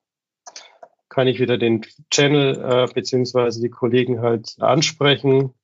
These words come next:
Und der Link ist dann auch, äh, sichtbar. Und hier könnte ich hergehen und kann einfach sagen, die Schrift soll natürlich gleich sein, dass das Ganze auch passt. Und zack, ist das Ganze schon hier in dem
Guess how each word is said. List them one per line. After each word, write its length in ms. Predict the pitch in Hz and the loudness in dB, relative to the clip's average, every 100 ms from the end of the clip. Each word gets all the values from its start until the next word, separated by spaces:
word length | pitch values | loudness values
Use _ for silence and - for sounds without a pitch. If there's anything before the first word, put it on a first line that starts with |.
| _ - - - - | _ -20 -20 -8 -2
Und 240 | 123 - - _ _ _ _ _ _ - | -2 -2 -12 _ _ _ _ _ _ -4
der 80 | 113 | 0
Link 280 | 120 120 123 | 2 0 -2
ist 240 | 113 - | -6 -2
dann 160 | 110 104 | -2 0
auch, 280 | 127 156 | 0 0
äh, 180 | 156 151 | -2 -2
sichtbar. 500 | - 165 - 151 139 | -2 -2 -2 -2 -2
Und 280 | 131 123 127 | -2 -8 -10
hier 240 | - 143 | -4 -2
könnte 260 | 156 143 131 | 0 0 0
ich 140 | 127 | -2
hergehen 440 | - 123 123 127 123 | -2 -2 2 2 2
und 100 | 117 | 0
kann 180 | 123 117 | -2 -2
einfach 260 | 117 120 | -2 -6
sagen, 280 | 101 120 117 | -4 0 0
die 100 | 110 | 0
Schrift 320 | 104 123 113 | -4 -4 -4
soll 180 | - 113 | -2 0
natürlich 380 | 110 107 110 107 | 0 -2 -4 -6
gleich 380 | - 95 104 - | -4 -2 -2 -2
sein, 440 | - 107 107 107 - _ _ _ - | 0 2 2 0 -6 _ _ _ -6
dass 240 | 110 104 | -4 -2
das 180 | 117 107 | -4 -2
Ganze 380 | 104 104 104 - | 0 0 0 0
auch 240 | 107 101 - | 0 -2 -4
passt. 600 | - 120 156 - - _ _ _ _ _ | 0 2 2 -2 -8 _ _ _ _ _
Und 240 | 117 107 - | -6 -6 -2
zack, 320 | 208 208 - - - _ _ _ - | -2 -2 -8 -18 -20 _ _ _ -4
ist 240 | 143 - | -2 -2
das 140 | 135 | -6
Ganze 320 | - 113 110 117 | -2 -2 0 -2
schon 260 | - 107 | 0 0
hier 360 | 98 107 107 - | 0 0 0 0
in 180 | 104 107 | -2 0
dem 360 | 104 104 104 | 0 0 -2